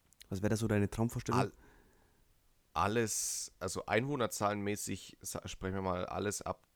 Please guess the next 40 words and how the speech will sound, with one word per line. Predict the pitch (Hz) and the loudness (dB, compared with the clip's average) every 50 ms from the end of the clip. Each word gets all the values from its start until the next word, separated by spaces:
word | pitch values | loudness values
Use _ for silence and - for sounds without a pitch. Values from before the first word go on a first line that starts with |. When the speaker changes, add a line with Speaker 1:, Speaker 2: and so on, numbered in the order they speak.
| _ _ - | _ _ -6
Speaker 2:
ab, | - 90 85 - _ - | -4 -4 -4 -6 _ -6
äh, | 90 87 87 87 87 85 80 | -4 -2 -2 0 -2 -4 -4
dreieinhalb | - 92 90 92 95 98 98 95 92 95 95 - | -4 -2 2 2 4 4 2 2 2 0 0 0
Millionen | 87 87 87 90 90 98 113 113 110 95 | 0 2 4 4 4 6 4 4 2 2
aufwärts, | - - 95 110 - - - 117 113 117 - - - - - _ _ _ _ _ _ _ _ _ _ _ _ _ _ _ _ _ _ - - | 2 4 4 4 4 2 2 4 4 2 2 -2 -6 -8 -12 _ _ _ _ _ _ _ _ _ _ _ _ _ _ _ _ _ _ -14 -8
wär | - 92 90 | -6 -4 -4
für | - 92 | -2 -2
mich | 90 92 - - | -2 -4 -4 0
groß. | - - 101 120 147 160 156 - - _ - - - - - - - - - - _ _ _ | 4 6 8 8 8 6 2 -2 -10 _ -20 -20 -20 -20 -20 -20 -20 -20 -20 -20 _ _ _
Ähm, | - 95 95 95 95 95 98 95 95 95 95 - - _ _ _ _ _ _ _ _ _ _ _ _ _ _ _ _ _ _ _ _ _ _ _ - | 0 2 4 4 2 2 0 -2 -4 -4 -6 -6 -10 _ _ _ _ _ _ _ _ _ _ _ _ _ _ _ _ _ _ _ _ _ _ _ -6
ja, | 90 87 87 90 101 117 123 - - _ _ - | -2 2 4 6 6 6 4 4 0 _ _ -6
ich | 95 90 117 | 0 4 6
hab, | 120 - - | 6 6 4
ich | 101 95 | 0 0
hab | 120 113 | 0 0
auch | 87 - | 0 0
schon | - - 110 | 0 0 0
mal, | 104 101 98 - | 2 2 2 2
äh, | - - | 2 0
überlegt | 95 - 95 90 92 90 90 92 - - | 0 0 0 0 2 2 2 2 0 0
oder | 95 92 85 | -2 -2 -2
immer | - 92 90 82 | -2 -2 -2 -2
wieder | 101 98 95 | 0 0 0
mit | 90 87 - | 0 -2 -6
dem | - - 87 | -6 -6 -4
Gedanken | 92 - 90 90 - - | -2 -2 -2 -2 -2 -6
gespielt, | 98 - 85 - - 95 92 - | -8 -8 -8 -6 -4 -6 -6 -6
sowieso | - - 87 90 87 82 87 95 | -4 -4 -2 -2 -2 0 0 0
nach | 101 101 90 | 2 2 2
meinem | 87 90 87 | 2 0 0
Studium | 82 - - 98 92 92 | 0 -2 -2 -2 0 2
mal | 92 90 | 2 2
nach | 85 82 - - | 2 0 0 2
Hamburg | 95 95 120 123 123 107 - | 2 2 4 2 0 0 -2
für | - - | -6 -6
eine | - - | -6 -4
Zeit | - - 107 107 - | -2 -2 -2 -2 -2
lang | - 104 98 - | -4 -8 -8 -8
zu | - - | -10 -12
gehen | - - - - - - | -8 -8 -6 -6 -8 -10